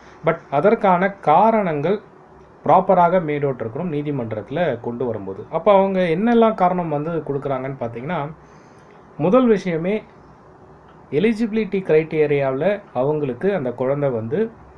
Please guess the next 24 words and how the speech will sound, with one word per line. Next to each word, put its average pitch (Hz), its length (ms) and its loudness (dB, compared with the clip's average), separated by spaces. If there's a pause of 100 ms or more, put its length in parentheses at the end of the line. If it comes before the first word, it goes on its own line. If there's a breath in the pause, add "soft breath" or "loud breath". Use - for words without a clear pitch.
(300)
சூட்டபிள், 156 440 -2 (160)
இவங்களுக்கான 135 460 -6
எ-, 131 40 -4
அந்த 123 300 -8
குழந்தைய 185 400 2
வளர்க்குறதுக்கான 151 720 0
எலிஜிபிலிட்டி 185 640 -2
இவங்க 135 280 -2
கிட்ட 120 260 -10
இருக்கு. - 320 -10
Eligibility 160 480 -4
in 147 160 -4
the 165 140 -4
sense 214 300 -6
ரெண்டு 139 220 -2
பேரும் 156 240 0
வந்து 165 400 0 (580 loud breath)
ஹஸ்பண்ட் 139 320 -4
ஒய்ஃபாக 135 500 -2
இருக்கணும், 147 280 -6 (540 loud breath)
ஏஜ் 156 380 -4
லிமிட் 131 280 -4
வந்து 120 200 -4
இருக்கணும், 127 340 -4